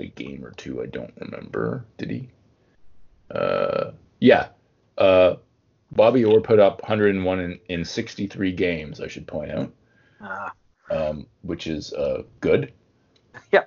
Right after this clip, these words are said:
Speaker 2: pretty good. <laughs>
Speaker 1: He-, so here's, here's, here are the top, here are the top four players in points per game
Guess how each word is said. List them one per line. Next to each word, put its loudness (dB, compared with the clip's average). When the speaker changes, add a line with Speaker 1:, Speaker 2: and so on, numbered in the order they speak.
Speaker 2:
pretty -2
good. -2
<laughs> -16
Speaker 1:
He-, 4
so 8
here's, 8
here's, 2
here 2
are 4
the 0
top, 4
here 0
are 2
the 2
top 2
four 0
players 0
in -8
points 0
per -6
game -2